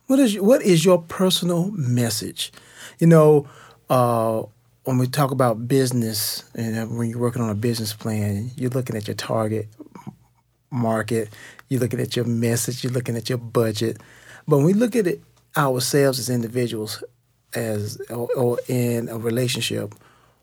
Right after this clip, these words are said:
or when we look at ourselves corporately, what is our message? And sometimes that could be a one-word adjective. Uh, and then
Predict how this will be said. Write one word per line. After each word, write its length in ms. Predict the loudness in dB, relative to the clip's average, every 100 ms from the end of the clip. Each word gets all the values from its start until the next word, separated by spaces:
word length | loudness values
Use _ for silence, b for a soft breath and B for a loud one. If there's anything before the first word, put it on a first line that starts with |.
| b
or 180 | 0 0
when 80 | 0
we 60 |
look 160 | -2 -2
at 80 | -2
ourselves 480 | -2 -2 -2 -2 -6
corporately, 720 | 2 4 4 0 -12 -12 -14 _ b b b b b
what 540 | -6 -2 4 4 4 -4 _ _ _ _ _ _ 2
is 380 | 6 6 4 0 _ 0
our 340 | 2 2 0
message? 720 | 2 2 2 -2 -6 -10 -12 -16 _ _ B B B
And 100 | 0
sometimes 360 | 4 4 4
that 100 | 2
could 140 | 0 0
be 100 | 0
a 80 |
one-word 1300 | 0 0 2 0 -2 -4 -10 _ 0 2 2 0 -6 -18 -8
adjective. 520 | -4 -2 -4 -4 -6 -8 _ b b b b b -8
Uh, 380 | -6 -4 -6 -6 2
and 160 | 4 6
then 260 | 4 0